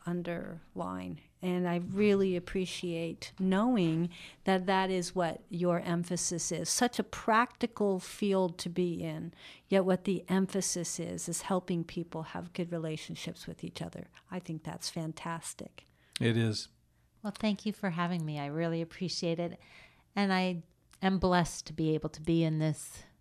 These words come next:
Speaker 3: profession.
Speaker 2: I can tell you like it.
Speaker 3: I do. I
Speaker 2: It's
Speaker 3: love it.
Speaker 2: important to you. I mean, you're bringing, you're helping people put everything into the kind of the right perspective and the right sense of relationships and value, and that benefits them.
Speaker 3: It does. I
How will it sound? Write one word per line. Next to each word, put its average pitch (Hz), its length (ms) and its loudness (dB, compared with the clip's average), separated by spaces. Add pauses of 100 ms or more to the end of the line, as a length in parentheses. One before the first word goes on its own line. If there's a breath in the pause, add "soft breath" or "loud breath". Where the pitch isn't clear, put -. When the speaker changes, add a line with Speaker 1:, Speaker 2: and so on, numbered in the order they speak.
(500)
Speaker 3:
profession. 139 600 -4 (480 soft breath)
Speaker 2:
I 151 100 6
can 180 120 8
tell 180 220 10
you 156 160 10
like 139 260 6
it. - 240 0 (300)
Speaker 3:
I 180 80 2
do. 156 180 0
I 143 120 6
Speaker 2:
It's 147 120 8
Speaker 3:
love 185 160 10
it. 151 80 8
Speaker 2:
important 135 380 6
to 131 100 2
you. 117 140 4
I 135 80 6
mean, 151 120 8
you're 165 140 8
bringing, 160 420 6
you're 143 140 6
helping 160 340 6
people 127 500 4 (1120 loud breath)
put 175 280 6 (120)
everything 165 380 6
into 139 200 4
the 135 60 0
kind 147 220 2
of 131 60 4
the 127 80 4
right 127 360 6 (220)
perspective 131 580 2
and 117 100 0
the 120 60 -2
right 120 380 -2
sense 131 360 2
of 123 100 -4
relationships 120 680 0
and 113 180 2
value, 110 640 2 (320 loud breath)
and 170 120 4
that 156 120 4
benefits 156 420 4
them. 113 360 0 (380)
Speaker 3:
It 202 100 -4
does. 190 340 0
I 170 140 -2